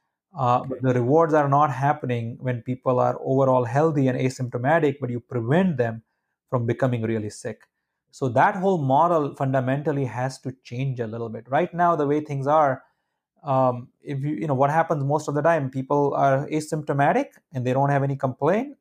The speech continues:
Speaker 1: It's great, nothing to do. And nobody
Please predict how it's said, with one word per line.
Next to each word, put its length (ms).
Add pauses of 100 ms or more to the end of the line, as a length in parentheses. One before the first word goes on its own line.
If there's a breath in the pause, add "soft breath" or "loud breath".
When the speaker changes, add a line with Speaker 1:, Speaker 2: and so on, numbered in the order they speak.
Speaker 1:
It's 140
great, 360
nothing 340
to 100
do. 360 (540)
And 160 (100)
nobody 560